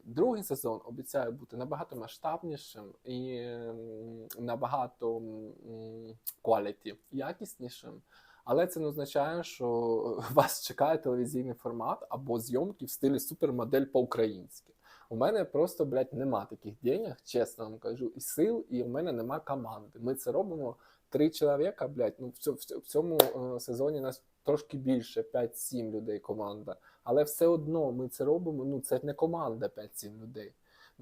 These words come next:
Щоб зняти шоу "Карячки", хуй з блогер, якщо знаєте, там команда, блядь, сто-сто п'ятдесят людей, понімаєте, і кожен за, за щось відповідальний.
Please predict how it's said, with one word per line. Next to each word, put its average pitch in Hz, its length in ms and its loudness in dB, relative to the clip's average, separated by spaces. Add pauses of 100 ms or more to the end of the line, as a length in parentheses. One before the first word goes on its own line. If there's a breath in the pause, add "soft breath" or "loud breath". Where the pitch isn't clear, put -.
(140)
Щоб 151 320 0
зняти 156 480 -2
шоу 151 500 4
"Карячки", 147 600 -2
хуй 131 260 -2
з 123 60 -8
блогер, 117 500 0
якщо - 260 -12
знаєте, 110 540 -6
там 143 260 2
команда, 170 520 -2
блядь, 135 340 0
сто-сто - 540 -2
п'ятдесят 160 560 0
людей, 170 500 0
понімаєте, 139 540 -6
і 139 40 -2
кожен 196 400 0
за, 165 140 0
за 156 340 -8
щось 180 260 -8
відповідальний. 165 760 -6